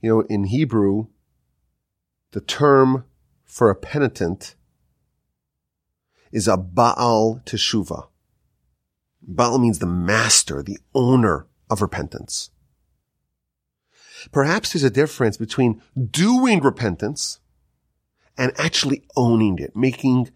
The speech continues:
sure that it's yours, being the master of that relationship. Perhaps we can speculate. Yom Kippur, it's a day of doing repentance. You're doing repentance.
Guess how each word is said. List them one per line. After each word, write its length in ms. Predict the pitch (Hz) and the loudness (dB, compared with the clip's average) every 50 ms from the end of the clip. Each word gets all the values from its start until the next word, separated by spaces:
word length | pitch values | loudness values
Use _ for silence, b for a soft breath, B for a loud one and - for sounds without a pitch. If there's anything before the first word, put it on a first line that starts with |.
| _ _ _ - | _ _ _ -6
sure 320 | - - - 151 131 120 | -4 -2 0 2 2 2
that 120 | 104 107 | 2 -2
it's 200 | 101 82 - - | -2 -2 -4 -4
yours, 580 | 107 104 101 95 107 120 110 98 101 95 90 - | -4 -4 -4 -2 0 2 2 2 0 -2 -2 -2
being 220 | - 131 139 139 | -2 0 0 0
the 80 | 120 113 | 0 0
master 840 | 101 104 101 104 120 127 143 147 - - - - 120 95 87 85 - _ _ _ _ - | 0 0 0 0 2 2 2 2 0 -2 -2 -2 -4 -4 -4 -4 -8 _ _ _ _ -12
of 140 | 87 87 | -8 -4
that 480 | - 110 95 95 101 - - - - - _ _ _ _ _ _ _ _ - | -2 0 0 0 -2 -4 -8 -14 -16 -16 _ _ _ _ _ _ _ _ -6
relationship. 800 | - 98 92 90 85 - - 85 76 - - - - _ _ _ _ _ _ _ _ _ _ _ _ _ _ _ _ _ _ _ _ _ _ _ _ _ _ _ _ _ _ _ _ _ _ _ _ | -4 -2 -2 -2 -2 -4 -4 -6 -4 -4 -6 -6 -8 _ _ _ _ _ _ _ _ _ _ _ _ _ _ _ _ _ _ _ _ _ _ _ _ _ _ _ _ _ _ _ _ _ _ _ _
Perhaps 380 | - 123 120 143 175 180 - - | -2 -2 0 2 0 0 0 -2
we 60 | 139 | -2
can 120 | - 113 | 0 -2
speculate. 560 | - - 101 95 - 87 - - - - - _ B B B B B | -2 -2 -2 -2 -2 -4 -6 -6 -8 -14 -18 _ B B B B B
Yom 140 | 127 117 | 2 4
Kippur, 360 | 110 - 165 - 190 202 202 202 B B | 4 2 0 2 2 0 0 0 B B
it's 100 | B - | B 0
a 40 | - | 4
day 100 | 139 131 | 4 4
of 100 | 123 - B B B B 113 101 | 4 2 B B B B -10 -2
doing 360 | - 143 139 135 139 139 131 - - | 4 4 6 6 6 4 4 2 0
repentance. 720 | 98 - - 90 69 - - - - - - - - - | -4 -4 -4 -8 -8 -10 -12 -14 -12 -10 -10 -10 -10 -10
You're 80 | 95 92 | -10 -6
doing 320 | 90 101 127 135 135 127 | 0 4 6 6 6 6
repentance. 760 | 104 101 - - 82 69 - - 101 - - - - - - | 2 0 -4 -4 -8 -10 -10 -12 -14 -12 -10 -8 -8 -10 -12